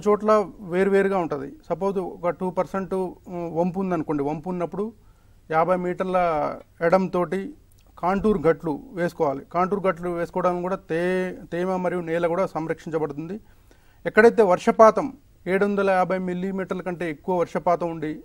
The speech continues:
ఒక ఆరు శాతం వంపు ఉన్న దగ్గర కూడా మనం graded bunds అంటుంటారు అన్నమాట. ఈ graded bunds కూడా ఏర్పాటు చేసుకోవాల్సి ఉంటుంది.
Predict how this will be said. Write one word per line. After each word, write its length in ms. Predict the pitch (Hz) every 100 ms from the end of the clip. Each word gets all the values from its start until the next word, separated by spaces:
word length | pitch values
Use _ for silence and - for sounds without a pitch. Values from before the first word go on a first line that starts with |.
| - 180
ఒక 120 | 156
ఆరు 320 | 151 151 165
శాతం 380 | 190 185 190 165
వంపు 220 | 170 170
ఉన్న 240 | 190 180
దగ్గర 280 | 170 160 170
కూడా 160 | 170 196
మనం 380 | 185 165 139 143
graded 320 | 185 202 170
bunds 300 | 165 170 170
అంటుంటారు 400 | 147 139 123 131
అన్నమాట. 320 | 120 - -
ఈ 60 | 165
graded 380 | 143 175 165
bunds 260 | 160 175 165
కూడా 280 | 180 202 175
ఏర్పాటు 920 | 147 196 160 160 170 160 165 151 135 127
చేసుకోవాల్సి 400 | 156 - 165 143 156
ఉంటుంది. 260 | 151 208